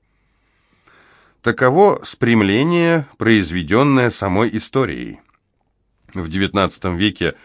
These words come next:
об этом авторитетно напомнил в своих историко-филологических этюдах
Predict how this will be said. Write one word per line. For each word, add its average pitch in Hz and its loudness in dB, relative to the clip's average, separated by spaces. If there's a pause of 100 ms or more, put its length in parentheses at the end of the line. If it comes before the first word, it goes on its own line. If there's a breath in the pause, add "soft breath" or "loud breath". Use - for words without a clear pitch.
(280 soft breath)
об 85 -2
этом 90 0
авторитетно 90 -4
напомнил 90 -2
в - -14
своих 87 -4 (320 soft breath)
историко-филологических 90 -4
этюдах 95 -6